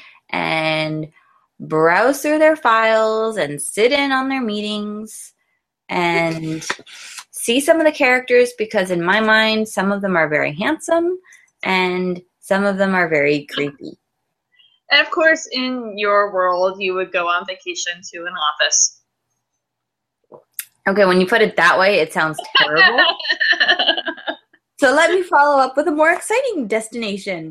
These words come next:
Speaker 2: Okay.
Speaker 1: Now, this goes back to pre-World War Two Russia. And I want to go see the Amber Room. Now,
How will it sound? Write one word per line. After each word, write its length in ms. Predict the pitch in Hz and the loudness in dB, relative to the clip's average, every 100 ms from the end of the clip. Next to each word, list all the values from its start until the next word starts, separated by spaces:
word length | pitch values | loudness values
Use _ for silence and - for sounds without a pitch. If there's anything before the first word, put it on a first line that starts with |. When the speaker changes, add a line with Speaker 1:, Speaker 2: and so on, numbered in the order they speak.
| 269 | -4
Speaker 2:
Okay. 240 | 269 240 508 - _ _ _ _ _ _ _ _ _ - - _ - | 0 0 0 -4 _ _ _ _ _ _ _ _ _ -20 -20 _ -6
Speaker 1:
Now, 200 | 196 190 | -2 -2
this 280 | 190 523 - | -2 -4 -2
goes 240 | 226 208 | -2 0
back 420 | 196 196 208 - | 0 -2 -4 -14
to 760 | - - 190 185 180 180 185 185 _ _ _ _ | -16 -10 -6 -2 -2 0 -2 -8 _ _ _ _
pre-World 840 | - 262 269 285 294 285 226 214 220 | -8 -2 0 0 0 0 2 2 0
War 200 | 226 247 | -4 -4
Two 420 | - 220 208 247 | -6 -8 -6 -4
Russia. 540 | 185 - - 175 262 - _ _ _ _ _ _ _ _ _ _ _ - 254 _ - | -4 -4 -6 -4 -6 -8 _ _ _ _ _ _ _ _ _ _ _ -20 -20 _ -4
And 400 | 202 190 185 - - | -2 0 -2 -6 -2
I 360 | 214 247 320 294 | 2 4 2 2
want 600 | 208 175 208 - - - | 2 2 0 -4 -14 -14
to 160 | - 254 | -6 -2
go 220 | 214 190 | 2 2
see 440 | 190 - 165 165 - | 0 -10 -8 -6 -8
the 300 | 180 190 - | -8 -8 -6
Amber 480 | 180 208 208 180 143 | -4 -2 0 0 2
Room. 440 | 131 120 110 - - _ _ _ _ _ _ _ _ _ - | 0 0 -2 -8 -14 _ _ _ _ _ _ _ _ _ -8
Now, 180 | 160 156 | -4 -4